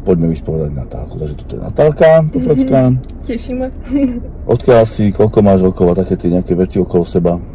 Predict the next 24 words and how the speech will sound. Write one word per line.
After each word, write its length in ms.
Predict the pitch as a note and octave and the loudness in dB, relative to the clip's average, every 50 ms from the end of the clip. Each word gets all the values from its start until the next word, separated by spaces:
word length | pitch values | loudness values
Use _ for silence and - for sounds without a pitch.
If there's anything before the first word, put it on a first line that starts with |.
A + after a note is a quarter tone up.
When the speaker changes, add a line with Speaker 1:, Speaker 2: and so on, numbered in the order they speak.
| - - | -12 -10
Speaker 2:
No, 320 | B3+ A#3+ B3 B3+ B3+ B3+ B3 | -8 -4 0 0 2 2 0
tak 220 | A#3+ C4 B3+ A3 | 0 -2 -4 -4
momentálne 560 | A3 A3 A#3 A#3 A#3 A#3 A#3+ A#3 A#3 A3+ A3+ | -4 -4 -2 -2 -2 -2 -2 -2 -4 -4 -4
mám 160 | A3 A3 A3 | -4 -4 -6
dvadsať 320 | A3+ A3 A3 A3+ - B3 G#3 | -6 -6 -8 -8 -8 -8 -8
rokov, 460 | G#3 A#3 - - D4 C4+ C4 C4 C4 C4+ - - - | -6 -8 -4 0 2 4 4 4 2 -2 -6 -10 -14
som 320 | - - - A3+ A3 A3 | -12 -8 -6 -6 -6 -6
z 80 | A3+ A3+ | -6 -6
Revuce, 720 | G#3 G#3 G#3 A3 A3+ A#3 - B3+ A#3 A#3 A3+ A3+ B3 A#3+ | -6 -8 -8 -8 -10 -10 -6 -4 -4 -2 -2 -4 -4 -6
to 80 | - A3 | -8 -10
je 160 | F#3+ F#3+ F#3 F#3+ G3+ A3 - - - - - - - - - - | -10 -10 -10 -10 -10 -12 -14 -14 -16 -16 -16 -16 -18 -18 -16 -14
taký 240 | - A3+ - - | -14 -14 -14 -14
stred 320 | - - - A#3+ A#3 A#3+ A#3 | -16 -12 -10 -8 -8 -6 -6
Slovenska. 640 | - B3+ A#3+ A#3 A#3+ C4 C4 - - D4+ D4 D4+ - - - - - - - - - - - - - - - - - - - - - - | -4 -4 -2 -2 -2 -2 -4 -4 -4 -4 -4 -4 -6 -12 -16 -16 -16 -16 -16 -16 -16 -16 -16 -16 -16 -16 -16 -16 -16 -16 -16 -16 -14 -10
A 140 | - A3 G#3+ A3 A3 G#3+ A3 G#3+ G#3+ G#3+ G#3 G#3+ G#3 - - - - - - - - - - - - | -6 -4 -2 -2 -2 -2 -2 0 -2 -2 -2 -4 -6 -10 -14 -16 -16 -16 -16 -16 -16 -16 -16 -14 -6
neviem, 280 | E4+ G#4 C5+ A4+ C4 A3+ | 0 2 2 2 2 0
čo 80 | A3 A3 | -4 -6
by 40 | A3+ A3 | -6 -4
som 100 | A#3 A3+ | -4 -4
tak 140 | A3+ A3 | -4 -4
viac 160 | A3 A3+ A3+ - | -4 -4 -6 -6
povedala, 320 | - A3+ A3+ A3 G#3+ G#3+ | -4 -2 0 0 0 0
som 160 | - B3 - | -2 -8 -10
študentka 640 | - - - A#3+ A#3 A#3+ A#3 A#3+ - - B3 A#3+ | -10 -10 -8 -4 -4 -4 -4 -4 -6 -6 -4 -4